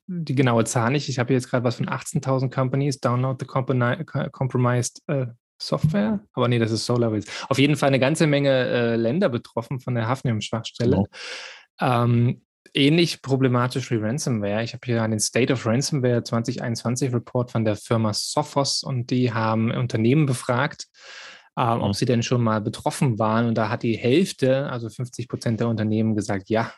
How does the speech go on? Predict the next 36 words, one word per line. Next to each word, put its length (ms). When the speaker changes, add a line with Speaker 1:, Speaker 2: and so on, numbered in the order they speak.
Speaker 1:
wir 180
hatten 200
schon 160
mal 120
Ransomware." 520
Eine 200
andere 320
Befragung 480
von 220
I 140
D 80
C 260
in 140
Deutschland 320
hat 180
bei 100
zwei 240
Unterne-, 400
Unternehmen 560
in 80
Deutschland 340
gezeigt, 280
dass 160
achtundsieb-, 760
ähm, 300
achtundsiebzig 540
Prozent 300
der 60
deutschen 320
Unternehmen 280
bereits 340
mit 80
Ransomware 480
zu 120
tun 280
hatten. 300